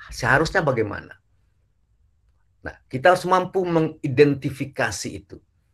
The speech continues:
Kemudian dampaknya apa? Nah, ini di masalah, masalah penelitian. Di kalau, kalau kita buat laporan penelitian ini di bab satunya. Kemudian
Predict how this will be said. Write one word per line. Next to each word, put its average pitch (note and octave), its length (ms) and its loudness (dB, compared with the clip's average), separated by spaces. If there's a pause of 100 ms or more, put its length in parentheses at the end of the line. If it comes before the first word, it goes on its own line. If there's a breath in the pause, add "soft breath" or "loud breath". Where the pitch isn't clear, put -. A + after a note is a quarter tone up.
(920)
Kemudian C#3 480 4
dampaknya C#3 560 0
apa? - 480 -16 (2000)
Nah, G2+ 240 -8
ini F#3 320 4
di C#3 240 0
masalah, B2+ 480 0
masalah A2 240 0
penelitian. G#2+ 480 -6 (240)
Di G#2+ 160 -8
kalau, G#2+ 640 0
kalau G#2 180 -4
kita A2 220 -2
buat G#2 160 0
laporan A2 320 -2
penelitian C3 320 2
ini C3 160 0
di G#2 240 -6
bab G#2 160 0
satunya. G2 480 -8 (1800)
Kemudian E3 640 4